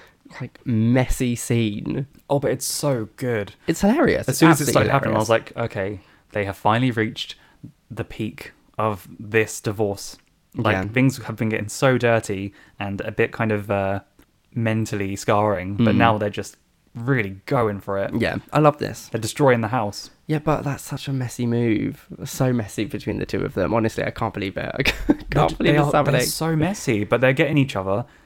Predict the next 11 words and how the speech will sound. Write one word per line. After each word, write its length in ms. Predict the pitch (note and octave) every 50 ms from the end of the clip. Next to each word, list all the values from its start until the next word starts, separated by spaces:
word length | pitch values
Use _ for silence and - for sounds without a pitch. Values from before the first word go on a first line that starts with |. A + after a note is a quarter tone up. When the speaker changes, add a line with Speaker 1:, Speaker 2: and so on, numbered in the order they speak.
| _ _ _
Speaker 2:
the 100 | A2+ A#2
way 140 | A#2+ B2 A#2+
that 160 | B2 A#2+ -
each 180 | A#2 G#2+ - A#2+
other 300 | A2 A2 G#2+ G2 G2+ - - -
would 160 | - A2+ A2
hurt 340 | G#2+ C#3+ D3 A#2+ F#2 C2+ - - -
Speaker 1:
Yeah. 220 | - A#2 A2+ A2+ G#2
Speaker 2:
with 160 | - - - - -
stuff. 560 | - - - - C#3+ A#2+ - - - - - _ -
Speaker 1:
Yeah. 260 | - A2+ A2+ - -